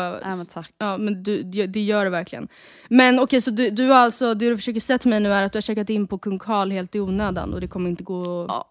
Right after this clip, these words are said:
Speaker 2: Det är så.
Speaker 1: Eh, tips. Alltså, jag skulle inte tipsa om att bo här kanske. Det är mysigt och det är fint så, men det är ganska gammalt.
Speaker 2: Mm.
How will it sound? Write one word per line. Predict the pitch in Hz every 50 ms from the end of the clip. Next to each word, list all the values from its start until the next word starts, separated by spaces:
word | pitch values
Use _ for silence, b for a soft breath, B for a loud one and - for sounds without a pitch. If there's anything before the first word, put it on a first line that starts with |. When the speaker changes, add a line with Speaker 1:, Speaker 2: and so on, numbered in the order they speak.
| _ _ _ _ _ -
Speaker 2:
Det | 226 226
är | 208
så. | - - -
Speaker 1:
Eh, | - - _ _ - 233 233 226 233 - -
tips. | - 277 233 220 _ - - - - - - - _ _ - - - -
Alltså, | - 117 - - 110 101 - - - _ _ _ _ _
jag | - 226 208
skulle | 185 233 240
inte | 233 208 220
tipsa | - - - 214 - - - - 185
om | 175
att | 170 170
bo | 160 175 170 - 160
här | 156 -
kanske. | 170 - - 160 165 196
Det | 202 220
är | 226 226
mysigt | 226 226 214 202 190 - - 233 - -
och | 196 185
det | 185 175
är | 170 165
fint | - - 196 185 175 170 -
så, | - - 190 - - 156
men | 180 190 185
det | 190 196
är |
ganska | 185 208 190 - 180
gammalt. | 160 151 226 240 196 156 156 202 226 - 175 - - - -
Speaker 2:
Mm. | - 233 214 208 202 202 202 202